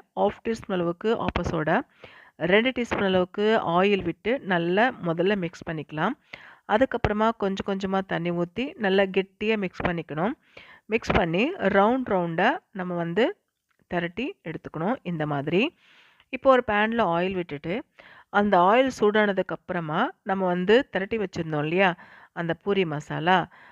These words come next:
அதை வந்து எடுத்துக்கலாம். நல்லா எப்படி உப்பலா வந்திருக்கு பாருங்க.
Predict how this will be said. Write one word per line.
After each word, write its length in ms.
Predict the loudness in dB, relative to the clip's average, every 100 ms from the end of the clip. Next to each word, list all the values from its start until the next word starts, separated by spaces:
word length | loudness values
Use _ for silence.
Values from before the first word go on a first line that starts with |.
| -18 -6
அதை 180 | -2 0
வந்து 320 | -2 -2 0 0 -4 _ _ _ -8
எடுத்துக்கலாம். 600 | -8 -8 -12 -4 -2 0
நல்லா 280 | 0 2 0 0
எப்படி 260 | -4 0 0
உப்பலா 360 | 0 0 2 2
வந்திருக்கு 380 | 0 -4 -6 -6
பாருங்க. 340 | -6 -6 -2